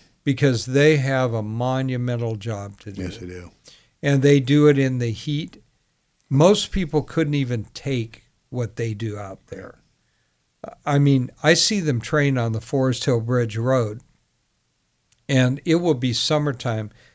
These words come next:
Speaker 1: They're in full gear running to get, so they get their bodies used to that excessive
Speaker 2: Yeah.
Speaker 1: heat.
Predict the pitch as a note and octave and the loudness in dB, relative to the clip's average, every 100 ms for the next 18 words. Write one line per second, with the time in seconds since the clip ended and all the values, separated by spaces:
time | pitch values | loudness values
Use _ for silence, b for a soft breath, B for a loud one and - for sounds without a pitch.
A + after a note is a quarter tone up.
0 | b - B2+ D3+ D3 A#2 - - E3+ F#3 | b 4 8 10 8 2 -6 0 2 2
1 | E3+ D#3+ C#3+ A2+ A#2+ - B2+ A#2+ C#3+ E3 | 0 0 0 0 -4 -6 -2 6 6 6
2 | C#3+ A2+ A2 - _ _ _ _ _ C#3 | 2 -2 -8 -16 _ _ _ _ _ -6
3 | A#2+ D3 - - - E3 C#3 C#3 A#2+ D3 | 0 -2 -2 -4 2 4 4 2 2 0
4 | - C3+ B2 C3 B2+ A#2 G2+ B2+ C3+ C3+ | 2 -2 0 0 0 -6 -6 -2 0 -2
5 | - B2 A#2 A2 A2 - - A#2+ G#2 - | -4 -4 -2 -2 -4 -6 -4 -2 -2 -6
6 | - B2+ A2+ | -6 -6 -6